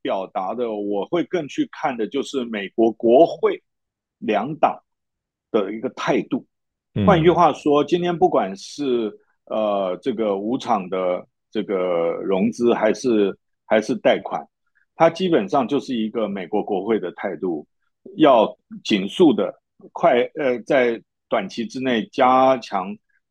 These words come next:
Speaker 1: 台湾的武装的自卫能力。
Speaker 2: 嗯，嗯，
Speaker 1: 那么这个态，
Speaker 2: 嗯，嗯。
Speaker 1: 这个态已经表得很清楚了。
Speaker 2: 嗯。
Speaker 1: 但是，但是实质上，从我，我们刚刚提到了，从授权，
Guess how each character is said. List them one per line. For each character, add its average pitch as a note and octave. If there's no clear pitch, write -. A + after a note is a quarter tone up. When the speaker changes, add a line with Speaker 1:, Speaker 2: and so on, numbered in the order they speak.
Speaker 1:
台 G2+
湾 G#2+
的 G2+
武 F2+
装 A2+
的 F#2
自 C3
卫 G#2
能 E2
力。 B2
Speaker 2:
嗯， A#2
嗯， F2+
Speaker 1:
那 C3
么 A#2
这 F3
个 E3+
态， F3+
Speaker 2:
嗯， -
嗯。 -
Speaker 1:
这 G3+
个 F3
态 E3+
已 A2+
经 B2
表 G2+
得 F#2
很 -
清 C#3+
楚 -
了。 -
Speaker 2:
嗯。 A2+
Speaker 1:
但 G#3
是， F#3+
但 G3
是 E3+
实 -
质 D#3
上， D#3
从 C#3
我， B2
我 A#2+
们 C#3+
刚 D3+
刚 D#3
提 A2+
到 B2
了， G#2+
从 C3+
授 D3+
权， F2